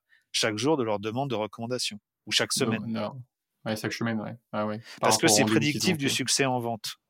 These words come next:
Speaker 1: Bien plus prédictif
Speaker 2: Exactement,
Speaker 1: que
Speaker 2: ouais.
Speaker 1: toutes les autres tentatives.
Speaker 2: Sur les prochaines, euh, sur les prochains mois ou les, ou la, la, la, l'année prochaine, ouais. Ah ouais.
Speaker 1: Exactement. Mm.
Speaker 2: Waouh. Ok, super. Et
Speaker 1: Bon.
Speaker 2: si, euh, tu as, tu aurais un, un mot de la fin, qu'est-ce que tu pourrais, euh,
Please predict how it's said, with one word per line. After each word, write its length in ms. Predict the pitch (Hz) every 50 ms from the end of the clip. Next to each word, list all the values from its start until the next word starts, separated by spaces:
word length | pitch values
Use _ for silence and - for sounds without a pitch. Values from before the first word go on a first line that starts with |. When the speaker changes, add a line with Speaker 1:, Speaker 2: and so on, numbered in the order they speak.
| _ _ -
Speaker 1:
Bien 300 | 110 107 - 151 156 139
plus 140 | - 185
prédictif 520 | 165 165 147 139 135 131 117 107 - 160 -
Speaker 2:
Exactement, 100 | 113 113
Speaker 1:
que 40 | 120
Speaker 2:
ouais. 60 | 107 -
Speaker 1:
toutes 160 | 151 - -
les 200 | 135 127 117 127
autres 120 | 135 120
tentatives. 580 | - - 117 - - 110 104 - - 95 82 104 139 - _ _ - 143 - _ _ _ _ _ _ _ _ _ _
Speaker 2:
Sur 220 | - - - 113
les 100 | 107 107
prochaines, 460 | 104 - - 117 - - 117 113 113 110
euh, 140 | 104 104 104
sur 140 | - - 104
les 80 | 104
prochains 340 | 104 - 113 - - 110 107
mois 200 | 110 117 117 117
ou 80 | 110 104
les, 140 | 101 104 107
ou 100 | 104 101 101 101 101
la, 120 | 101 104 104 -
la, 260 | 104 104 104 104 101
la, 180 | 104 104 104
l'année 200 | 104 107 104 107
prochaine, 400 | 104 - 113 107 - 107 104 110
ouais. 400 | 110 110 113 - _ _ - - - -
Ah 120 | 107 110
ouais. 100 | 110 -
Speaker 1:
Exactement. 520 | 107 98 104 101 98 - - 98 95 92 _ _ -
Mm. 200 | 120 113 107 101 107 127 _ _ _ _ _ _ _ -
Speaker 2:
Waouh. 300 | 117 110 107 104 113 - _ _ _ _ -
Ok, 180 | 135 123 - 123
super. 380 | 120 - 120 - 107 101 107 - - - - - -
Et 20 | 107
Speaker 1:
Bon. 100 | 110 104
Speaker 2:
si, 300 | 107 - 135 131 127 120
euh, 220 | 113 110 107 107 104
tu 140 | - - 110
as, 140 | 104 -
tu 140 | - - -
aurais 160 | 110 110 110
un, 80 | 110 110 104 104
un 100 | 107 -
mot 120 | 110 117 117
de 80 | 107
la 100 | 110 107
fin, 260 | 107 - 143 143 165 165 _ _ _ _
qu'est-ce 140 | - 107 -
que 80 | -
tu 200 | 110 104 - 107
pourrais, 360 | 104 - 113 104 107 107 107 104
euh, 140 | 104 104